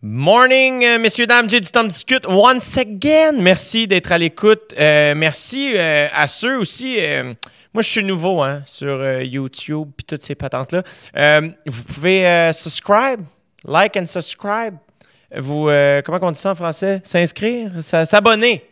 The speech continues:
Colin, <laughs> je suis tellement millennial. <laughs> Euh, vous pouvez vous abonner, euh, sur toutes les plateformes, euh, que ce soit, euh, si vous l'écoutez sur Balado,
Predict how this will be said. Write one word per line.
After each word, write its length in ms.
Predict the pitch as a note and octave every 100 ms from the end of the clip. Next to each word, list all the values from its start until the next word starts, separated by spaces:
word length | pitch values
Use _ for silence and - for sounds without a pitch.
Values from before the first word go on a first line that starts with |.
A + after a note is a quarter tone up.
| _ - _ _ A2+
Colin, 320 | G2+ A#2 C#3
<laughs> 0 |
je 80 | -
suis 480 | - - - - -
tellement 480 | - D#3+ C#3+ D3+
millennial. 680 | D#3 C#3 G#2+ C#3 B2 F3 - - D3+ _
<laughs> 80 | - - B3 C4 - - - E3 -
Euh, 340 | E3+ F3+ F3+ F3 F#3+
vous 80 | E3
pouvez 160 | C3+ D#4
vous 140 | D4+
abonner, 520 | A#3+ A3 G#3+ C4 D4+ G#3
euh, 300 | D#3+ D#3 C#3+ - - - D3
sur 220 | - F3+
toutes 160 | D#4+ B3
les 80 |
plateformes, 640 | G3+ D#3 C#3+ E3+ F#3+ F3 C#3
euh, 500 | C3 B2 A#2+ A#2 A2+ - - - - -
que 100 | -
ce 140 | B2 C3
soit, 220 | - E3
euh, 460 | E3 C#3 C3 A#2+ A#2+
si 120 | D#3
vous 60 |
l'écoutez 340 | D#3+ C#3 - F#3+
sur 160 | F#3
Balado, 680 | C#3+ C#3+ D3 D#3 C3 D#3 D#3+